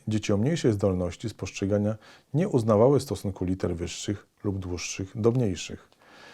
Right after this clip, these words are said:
Niektóre szukały oparcia, <clears throat> kreśląc linie pomocnicze. I jeszcze inne pisały wzdłuż dolnego brzegu kartki papieru.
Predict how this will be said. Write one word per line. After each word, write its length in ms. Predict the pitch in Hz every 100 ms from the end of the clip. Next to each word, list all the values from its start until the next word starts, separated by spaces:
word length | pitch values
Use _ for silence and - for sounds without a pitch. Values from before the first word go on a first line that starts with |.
| - -
Niektóre 340 | 104 - 202
szukały 360 | - 139 127 107
oparcia, 540 | 95 95 85 - 104 - _ _
<clears throat> 500 | - 131 95 - -
kreśląc 500 | - 123 143 151 120
linie 280 | 101 95 98
pomocnicze. 600 | 95 92 87 85 78 - - _ - - - _ _ -
I 100 | 107
jeszcze 320 | 98 - -
inne 340 | 139 160 185
pisały 400 | 139 101 110 110 104
wzdłuż 260 | 98 92
dolnego 400 | 95 92 92 92
brzegu 280 | 85 87 85
kartki 440 | - 78 - -
papieru. 480 | 85 82 82 73 90